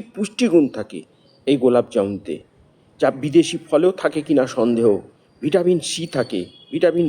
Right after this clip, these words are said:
বি ওয়ান, বি টু, ক্যারোটিন, ক্যালসিয়াম মতো পাওয়া যায় এই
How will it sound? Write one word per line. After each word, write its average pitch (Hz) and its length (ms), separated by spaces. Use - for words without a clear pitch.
বি 165 200
ওয়ান, 151 300
বি 165 140
টু, 180 140
ক্যারোটিন, 131 500
ক্যালসিয়াম 123 520
মতো 131 220
পাওয়া 120 240
যায় 107 240
এই 123 140